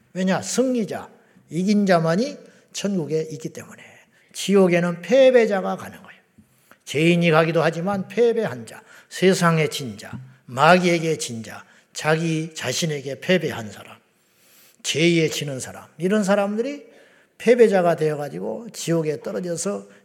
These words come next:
영원한 고통을 받게 되는 것이죠. 이런 관점으로 보면 성경은 온통 전쟁의 이야기로 흘러가고 있다는 걸 알게 돼요.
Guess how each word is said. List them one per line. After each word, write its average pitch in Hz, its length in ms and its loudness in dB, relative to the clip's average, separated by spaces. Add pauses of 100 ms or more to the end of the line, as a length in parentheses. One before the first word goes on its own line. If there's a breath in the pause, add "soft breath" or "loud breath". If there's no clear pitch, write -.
(100)
영원한 180 720 2
고통을 143 540 -8
받게 120 440 -10
되는 98 260 -6
것이죠. - 460 -10 (1600 loud breath)
이런 233 360 8
관점으로 202 540 4
보면 214 200 0
성경은 214 600 -2
온통 190 500 0
전쟁의 185 720 0
이야기로 156 460 -2
흘러가고 151 420 -2
있다는 139 300 -6
걸 131 160 -6
알게 117 260 -8
돼요. - 240 -20